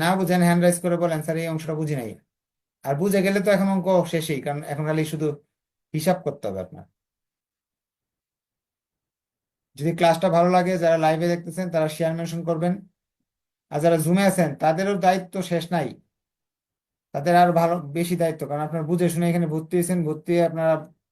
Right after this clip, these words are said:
বাসায় বসে লাইভ ক্লাস করতেছেন, আমার সাথে ক্লাসে কথা বলতেছেন, প্রথম চ্যাপ্টারের প্রথম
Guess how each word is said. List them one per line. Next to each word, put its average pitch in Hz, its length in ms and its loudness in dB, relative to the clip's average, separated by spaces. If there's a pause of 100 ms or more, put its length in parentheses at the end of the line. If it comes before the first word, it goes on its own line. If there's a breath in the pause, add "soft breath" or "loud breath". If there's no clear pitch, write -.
(520)
বাসায় 160 360 -4
বসে 170 180 -4 (100)
লাইভ 156 180 0
ক্লাস 165 240 -4
করতেছেন, 156 360 -10 (1300)
আমার 151 200 -6
সাথে 160 140 -4 (100)
ক্লাসে 147 280 0 (100)
কথা 170 220 -2
বলতেছেন, 147 420 -4 (920)
প্রথম 180 240 4 (160)
চ্যাপ্টারের 185 440 0
প্রথম 180 180 0